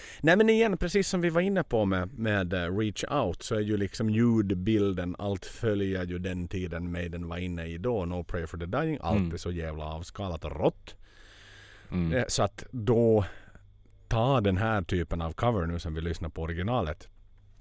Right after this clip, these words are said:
Speaker 1: och få
Speaker 2: Mm.
Speaker 1: den i någon tappning som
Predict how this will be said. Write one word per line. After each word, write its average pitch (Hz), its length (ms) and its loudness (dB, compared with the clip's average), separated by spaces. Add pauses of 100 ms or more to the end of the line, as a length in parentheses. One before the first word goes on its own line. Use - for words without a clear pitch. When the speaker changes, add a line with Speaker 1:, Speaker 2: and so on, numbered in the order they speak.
(100)
Speaker 1:
och 98 120 -4
få 95 240 0
Speaker 2:
Mm. 90 120 2
Speaker 1:
den 113 520 2 (600)
i 107 100 0
någon 92 360 0 (160)
tappning 90 640 -2
som 85 340 -6